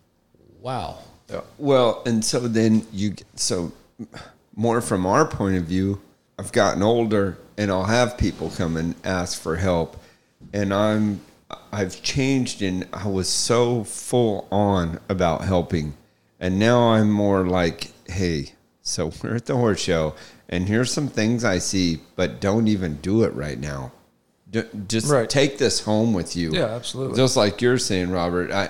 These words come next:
Speaker 3: and I was maybe a little guilty, or, and we all are. Anybody, when someone starts, you get a little older and people start asking you for help, man, you want help. You remember what it was like to be struggling, and you want help, and you kinda overload 'em
Speaker 2: Yep.
Speaker 1: Right.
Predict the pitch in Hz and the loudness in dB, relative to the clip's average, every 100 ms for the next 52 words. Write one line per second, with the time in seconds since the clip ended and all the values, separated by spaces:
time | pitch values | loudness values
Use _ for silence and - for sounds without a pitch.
0 | - 110 95 - - - _ - 127 156 | -2 -2 -2 -6 -16 -20 _ 0 2 4
1 | 131 110 113 110 104 107 95 95 98 90 | 4 4 4 4 4 2 2 2 0 0
2 | 104 113 104 - 110 107 - - - 104 | 2 4 4 4 4 2 -2 -20 -6 -6
3 | - 123 156 233 165 87 85 76 - - | -2 0 2 4 4 6 4 0 -2 0
4 | 180 180 175 143 113 - 147 139 - 123 | 4 4 4 4 2 2 2 2 2 2
5 | - - 107 123 139 135 117 107 107 107 | 0 -2 -2 0 2 4 4 4 2 0
6 | 113 117 107 - 104 - 101 - 95 - | 0 -2 -2 0 0 2 0 -2 -4 0
7 | 101 95 98 104 117 170 98 65 65 80 | 0 0 0 2 2 0 -2 -4 -6 -6
8 | 67 - - - - 113 190 127 98 98 | -8 -10 -16 -20 -2 2 4 4 4 2
9 | 95 101 80 82 80 92 101 107 107 107 | 4 2 0 -4 0 2 4 4 2 -2
10 | 90 87 - 107 104 107 107 90 95 135 | 0 -2 0 2 2 2 0 0 2 2
11 | 131 113 113 123 117 - 90 95 127 196 | 2 2 4 2 2 -2 -4 -2 -2 -4
12 | 294 - 131 107 90 76 107 92 85 131 | -6 -8 -6 -4 -4 -4 -4 0 2 4
13 | 214 80 - - 127 117 98 | 2 -2 -6 -2 -2 0 -4